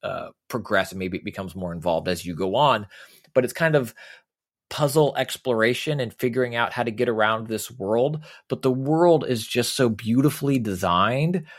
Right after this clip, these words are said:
that while nothing was, uh, a huge challenge in my demo playtime with it, I found myself just loving being in the world and trying to understand, like, what happened? What is this darkness? Like, the way the demo was kind of,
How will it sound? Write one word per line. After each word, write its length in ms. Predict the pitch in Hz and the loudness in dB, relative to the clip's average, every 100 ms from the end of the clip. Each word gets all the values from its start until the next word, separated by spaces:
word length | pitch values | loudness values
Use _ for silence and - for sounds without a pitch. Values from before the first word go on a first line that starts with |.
| - - | -12 0
that 160 | 117 117 | 0 2
while 500 | 123 127 127 123 - | 4 6 6 6 2
nothing 680 | 131 135 - 151 147 135 120 | 0 0 0 -2 0 -2 -2
was, 420 | 123 113 107 - 110 | 0 0 -2 -14 -10
uh, 180 | 107 92 | -10 -6
a 60 | 117 | -8
huge 460 | - 143 113 - | -2 -2 0 -2
challenge 680 | - - 98 120 160 202 185 127 | -6 -2 0 0 0 -4 -8 -10
in 140 | 120 | -4
my 240 | 107 98 92 | -2 0 -2
demo 380 | 101 110 120 | 0 0 0
playtime 520 | 113 107 117 143 151 170 | -2 -2 -4 -2 -2 0
with 160 | 185 | 0
it, 220 | 196 196 - - _ - | 2 0 -2 -20 _ -6
I 100 | 127 | -4
found 300 | - 127 139 | 0 0 2
myself 600 | 131 - 131 127 - - | -2 0 2 2 -2 -10
just 220 | - 135 101 | -2 -2 0
loving 680 | 92 104 117 127 127 113 - - | 2 2 2 -2 -4 -10 -12 -2
being 320 | 95 107 139 | 0 0 2
in 140 | 165 | 2
the 60 | 180 | 4
world 280 | 170 190 147 | 6 4 2
and 80 | |
trying 340 | - 127 123 123 | -2 0 0 2
to 60 | |
understand, 440 | 127 143 - 147 139 | 2 2 0 0 0
like, 120 | 113 | 0
what 140 | 139 | 0
happened? 420 | 147 392 381 123 117 | 0 0 0 -2 0
What 140 | 156 | 2
is 180 | 269 220 | 2 2
this 160 | 135 | 0
darkness? 460 | - 117 - 101 90 | 2 2 2 -4 -4
Like, 140 | 101 - | -2 0
the 60 | |
way 200 | 107 123 | 4 4
the 120 | 117 104 | 4 -2
demo 480 | - 92 101 107 | 0 0 2 0
was 140 | 92 92 | 0 -2
kind 240 | 98 95 | -4 -2
of, 200 | 95 90 | -2 -4